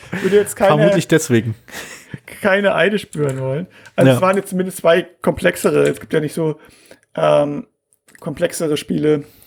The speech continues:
Speaker 2: Also ich fand
Speaker 1: Im
Speaker 2: Get
Speaker 1: Roll
Speaker 2: on,
Speaker 1: and Ride, im, im
Speaker 2: ja, also ich fand Get on Board so, äh, zumindest ein, ein, ein Schritt weit komplexer als viele andere der, äh, dieses, dieses Flip and Ride Genres. Nicht viel,
Speaker 1: Eins
Speaker 2: aber ein
Speaker 1: bis sechs
Speaker 2: bisschen.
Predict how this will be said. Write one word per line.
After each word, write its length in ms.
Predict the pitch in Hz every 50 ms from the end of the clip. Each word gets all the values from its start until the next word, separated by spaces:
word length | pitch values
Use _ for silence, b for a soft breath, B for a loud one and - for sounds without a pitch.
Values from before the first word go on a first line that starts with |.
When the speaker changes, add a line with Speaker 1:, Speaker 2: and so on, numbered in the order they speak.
| B B B B B B B B B
Speaker 2:
Also 140 | 139 127 147
ich 80 | 143
fand 180 | - 190 185 165
Speaker 1:
Im 60 | 151
Speaker 2:
Get 200 | 143 165 170 160
Speaker 1:
Roll 60 | 185
Speaker 2:
on, 60 | 160 160
Speaker 1:
and 120 | 147 - 175
Ride, 200 | 170 156 147 -
im, 60 | 160 156 139
im 60 | 135
Speaker 2:
ja, 360 | 135 135 120 117 139 - -
also 140 | _ - 135 -
ich 40 |
fand 180 | - 196 180 -
Get 180 | - 185 - 185
on 140 | 175 151
Board 240 | - 151 151 160 156
so, 440 | - 151 147 147 147 147 151 151 - - - _ _ _
äh, 320 | - 143 143 143 127 110 110 -
zumindest 600 | - - 156 156 156 151 147 147 147 - - -
ein, 180 | - 143 139 113 -
ein, 260 | 139 139 135 135 135 -
ein 160 | - 135 127
Schritt 600 | - - - - 127 123 143 202 220 - - 143 131
weit 420 | 127 123 131 123 - - _ _
komplexer 500 | - 127 120 - 131 123 120 - - -
als 140 | - - -
viele 240 | - 127 113 - -
andere 280 | - 131 143 151 156
der, 580 | 151 147 147 - - - 151 143 143 139 139 139
äh, 40 | 143
dieses, 440 | 139 139 135 139 135 - - - -
dieses 280 | 139 131 131 131 - -
Flip 280 | - - 135 - -
and 80 | 139 127
Ride 180 | 131 127 123 120
Genres. 580 | - - 135 131 127 123 131 127 127 - - B B B B B B B B B B B B B
Nicht 240 | 143 151 - - -
viel, 320 | - - - 180 190 233 269
Speaker 1:
Eins 40 | 202
Speaker 2:
aber 80 | 220 208
ein 60 | 175
Speaker 1:
bis 100 | 226 -
sechs 120 | - 202 -
Speaker 2:
bisschen. 220 | - 139 135 127